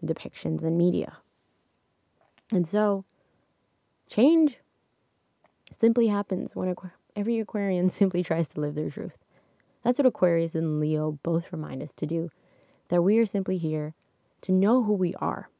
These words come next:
to really get to know ourselves. Aquarius already has that kind of self-awareness because they're constantly thinking, being an air sign.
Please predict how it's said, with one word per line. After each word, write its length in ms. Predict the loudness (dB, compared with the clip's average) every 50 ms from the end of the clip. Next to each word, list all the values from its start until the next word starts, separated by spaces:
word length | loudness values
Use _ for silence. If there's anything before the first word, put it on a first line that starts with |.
| _ -8
to 120 | -8 -4
really 280 | -2 0 2 2 2 2
get 180 | 2 0 -2 -2
to 80 | -6
know 200 | -6 -4 -4 -6
ourselves. 640 | -6 -8 -10 -12 -12 -10 -10 -10 -12 _ _ _ _ _ _ _ _ _ _ _ _ _ _ _ _ _ _ _ _ _ _
Aquarius 540 | -6 -2 2 4 6 6 6 4 2 0 -6 _ _ _ _ _
already 300 | -4 0 2 2 2 0
has 340 | -2 -4 -8 -8 -8 -6 -4
that 200 | -4 -4 -4 -4
kind 180 | -6 -6 -6 -6
of 80 | -6
self-awareness 920 | -8 -8 -6 -6 -6 -6 _ -6 -4 -2 -2 -2 0 -2 -2 -4 -6 -10 -12 _
because 300 | -14 -10 -8 -8 -8 -8
they're 140 | -10 -14 _ _ _ _
constantly 840 | -14 -2 2 4 6 6 4 4 2 -2 -4 -4 -2 -8 -16 -6 _
thinking, 500 | -2 -2 -2 -2 -4 -10 -8 -8 -8 -10 -12 _ _ _ _ _ _ _ _ _ _ _ _ _ _
being 160 | 0 2 2
an 80 | 0
air 200 | 0 0 0 0
sign. 400 | -2 -2 -8 -10 -10 -8 -10 -12